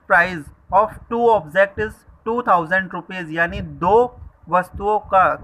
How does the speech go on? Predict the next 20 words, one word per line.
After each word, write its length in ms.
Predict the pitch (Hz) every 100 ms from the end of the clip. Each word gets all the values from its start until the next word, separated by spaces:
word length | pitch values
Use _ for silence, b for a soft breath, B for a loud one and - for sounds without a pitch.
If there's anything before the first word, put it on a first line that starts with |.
| - -
क्रय 240 | 185 196 226
मूल्य, 400 | 202 165 165 147
means 320 | 165 196 165
जितने 340 | 151 160 185 202
में 100 | 208
उनको 180 | 196 196
ख़रीदा 360 | 185 165 180
गया 140 | 170 170
है 60 |
वो 160 | 208 226
टू 220 | 220 208
थाउजेंड 440 | 196 190 170 160 147
है, 60 | 160
ये 120 | 220
कंबाइन 580 | 226 190 170 160 175 170
price 340 | 165 151 147
है, 120 | 143 143 _ _ B B B B
अलग-अलग 460 | 165 175 196 202 190
नहीं 200 | 202 208
है, 180 | 220